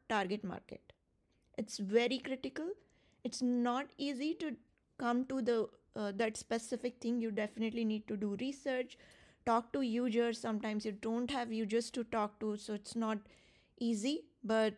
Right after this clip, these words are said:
make every possible effect, uh, effort to g-,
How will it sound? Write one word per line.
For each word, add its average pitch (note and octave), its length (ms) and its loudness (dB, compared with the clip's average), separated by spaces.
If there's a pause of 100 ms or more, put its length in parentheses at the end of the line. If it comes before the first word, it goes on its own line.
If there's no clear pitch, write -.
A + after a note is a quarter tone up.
make B3 400 0
every B3 340 0
possible A3 680 -4 (160)
effect, G#3+ 540 -8 (360)
uh, G#3+ 200 2
effort A3+ 500 2 (500)
to A#3 140 -2
g-, - 160 -10